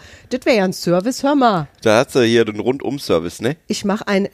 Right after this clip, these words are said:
Speaker 1: Training am Mittwoch. Wir haben ja ein wunderschönes neues
Speaker 2: Ja.
Speaker 1: Format. Ich mache ein Training am Mittwoch, das heißt Autorentraining. Ja, da können Leute schreiben lernen. Und das sind wirklich, das ist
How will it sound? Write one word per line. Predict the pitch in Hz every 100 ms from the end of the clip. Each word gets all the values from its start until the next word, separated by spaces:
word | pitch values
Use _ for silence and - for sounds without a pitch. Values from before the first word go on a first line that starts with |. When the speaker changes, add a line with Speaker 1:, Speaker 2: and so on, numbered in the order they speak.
| -
Speaker 1:
Training | - 196 226
am | 170
Mittwoch. | 165 170 - 185 -
Wir | 196
haben | 185
ja |
ein | 175
wunderschönes | 175 196 - 180 180 185
neues | 165 170
Speaker 2:
Ja. | -
Speaker 1:
Format. | 156 135 175 320
Ich | - -
mache | 170 -
ein | 180
Training | - 160 202 220
am | 147
Mittwoch, | 143 - 254 -
das | - -
heißt | 170 - -
Autorentraining. | 226 - 277 202 160 - 143 135 131 - _ _ _
Ja, | 170 196
da | 185
können | - 175
Leute | 185 180 185 247 - _
schreiben | - - 208 202 185
lernen. | 165 143 143 143 131
Und | - - _
das | 185
sind | - 185
wirklich, | 208 262 277 -
das | 208
ist | 190